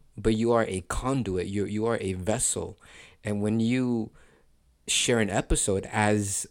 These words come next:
mundane, as, you know, as small and minuscule as it may seem to you, it opens a door. In the same exact way that a bad doctrine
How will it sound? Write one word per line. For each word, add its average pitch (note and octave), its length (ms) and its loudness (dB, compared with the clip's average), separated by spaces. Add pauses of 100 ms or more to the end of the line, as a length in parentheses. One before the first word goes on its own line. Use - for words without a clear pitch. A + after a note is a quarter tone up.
mundane, A2+ 920 4
as, G2+ 720 0 (600)
you A#2 120 0
know, G2+ 260 2 (300)
as B2 140 2
small C3 520 4
and A2+ 240 2
minuscule C#3 580 2
as G#2 160 0
it G2+ 120 0
may G#2+ 160 -2
seem A#2+ 320 -4
to - 160 -6
you, G#2+ 480 -2 (960)
it A#2 100 2
opens A#2 360 2
a G2+ 60 2
door. F#2 380 -4 (600)
In A#2 100 0
the A2+ 80 4
same A#2+ 280 2
exact B2+ 340 0
way A2+ 300 6
that G2 400 -2
a G#2 80 -2
bad G#2 440 2
doctrine A2 600 0